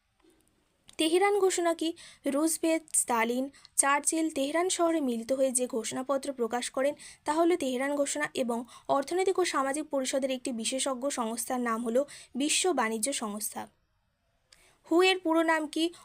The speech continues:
ওয়ার্ল্ড হেলথ অর্গানাইজেশন। সম্মিলিত জাতিপুঞ্জের পূর্বসূরি প্রতিষ্ঠানটির নাম কি? জাতিসংঘ বা লিগ অফ নেশনস।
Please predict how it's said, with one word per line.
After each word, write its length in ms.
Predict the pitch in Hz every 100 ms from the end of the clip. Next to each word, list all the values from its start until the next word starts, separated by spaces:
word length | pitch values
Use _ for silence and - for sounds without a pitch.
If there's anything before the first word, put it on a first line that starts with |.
| -
ওয়ার্ল্ড 340 | 269 294 349 339
হেলথ 280 | 277 262 -
অর্গানাইজেশন। 760 | 240 233 240 254 254 262 285 294 - -
সম্মিলিত 480 | - 277 294 320 381
জাতিপুঞ্জের 640 | 392 381 370 349 349 349 330
পূর্বসূরি 560 | 262 254 285 320 311
প্রতিষ্ঠানটির 640 | 311 254 240 - 262 262 254
নাম 200 | 220 220
কি? 160 | 226 285 - - -
জাতিসংঘ 560 | 269 277 349 370 359 349
বা 180 | 240 220 247 - -
লিগ 280 | 254 320 339
অফ 140 | 262 240
নেশনস। 440 | 220 214 220 214